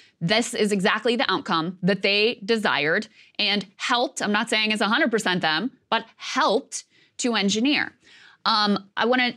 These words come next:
show you also, just in terms of what this looks like, um, because it sounds very abstract when we talk about these settlers coming and pushing people off the land. Put this up this,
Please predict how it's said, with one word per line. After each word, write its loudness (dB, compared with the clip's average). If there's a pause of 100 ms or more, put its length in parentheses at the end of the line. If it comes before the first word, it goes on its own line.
show 0
you 2
also, 0
just -2
in 0
terms -2
of -4
what 0
this -4
looks -6
like, 0 (380)
um, 2
because -4
it -2
sounds 0
very 0
abstract -2
when -2
we -2
talk -4
about 0
these -8
settlers -4
coming -2
and -8
pushing -4
people -6
off -2
the -4
land. -2 (320)
Put -2
this 0
up -2
this, -2